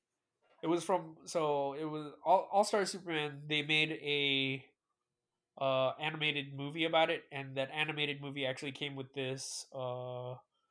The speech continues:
like, a featurette where, you know, Grant Morrison was just talking about all, all of his ideas on Superman, and I, I thought that was a really interesting, like,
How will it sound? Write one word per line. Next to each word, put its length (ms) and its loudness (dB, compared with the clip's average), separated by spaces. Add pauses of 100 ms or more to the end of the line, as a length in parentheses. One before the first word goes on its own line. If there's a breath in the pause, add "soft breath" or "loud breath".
(140)
like, 140 -4
a 40 -2
featurette 680 0 (180)
where, 640 -4 (140)
you 100 -8
know, 180 -6
Grant 220 -8
Morrison 340 -6
was 140 -10
just 160 -10
talking 260 -2
about 220 -2
all, 320 -6 (560)
all 160 2
of 120 -4
his 240 -6 (140)
ideas 420 0
on 140 -6
Superman, 560 -8
and 220 -8
I, 200 2
I 120 2
thought 260 2
that 160 -2
was 440 -10 (680)
a 60 -4
really 680 0
interesting, 800 -6
like, 240 -8